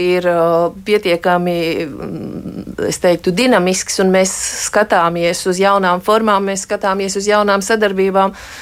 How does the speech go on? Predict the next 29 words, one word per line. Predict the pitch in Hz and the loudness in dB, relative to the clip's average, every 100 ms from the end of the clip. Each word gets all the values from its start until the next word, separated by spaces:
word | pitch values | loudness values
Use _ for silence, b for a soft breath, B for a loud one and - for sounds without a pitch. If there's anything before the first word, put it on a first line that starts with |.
| B | B
un | 202 | -2
mēs | 190 185 | 0 0
saprotam, | 220 202 185 185 185 185 | -2 0 -2 0 -4 -2
ka | 180 | -2
pēc | 185 185 | 0 -2
savas | - 208 190 196 | 0 0 0 2
būtības | 330 359 196 180 | 0 2 0 -2
simfoniskais | - 226 226 202 190 196 190 220 | -2 -2 0 0 0 -2 0 0
orķestrs | 226 208 185 196 196 | 0 0 -2 0 0
ir | 190 | 0
tādā | 196 190 180 | 2 2 4
labā | 190 233 202 190 | 4 4 2 2
nozīmē | 226 202 180 175 | 0 -2 -2 -2
tāda | 180 180 | -2 -4
konservatīva | - 269 302 220 151 151 - 165 156 175 196 B B - | 0 0 0 -2 -2 -4 -4 -4 0 0 0 B B -6
vienība. | 202 196 170 151 143 160 196 196 B B B - | -2 0 0 0 -2 0 -2 -2 B B B -10
Bet, | 175 190 180 185 196 | 0 2 4 2 0
eh, | 185 | 0
protams, | 220 277 277 170 170 - | 2 0 2 -2 -2 -4
ka | 185 170 165 170 175 | 2 4 4 4 2
mūsu | 202 226 208 | 0 0 -2
laiks, | 185 180 196 240 - - - - | 2 2 2 0 -4 -8 -6 -2
eh, | 190 180 | 2 2
dod | 180 220 202 196 | 2 0 0 0
impulsus | 214 240 202 196 - | -2 2 2 0 -2
no | 202 190 | 0 2
visām | 233 214 190 | 2 0 0
pusēm | 233 240 226 208 214 | 0 0 0 2 2
arī | 214 214 214 208 | 2 2 2 0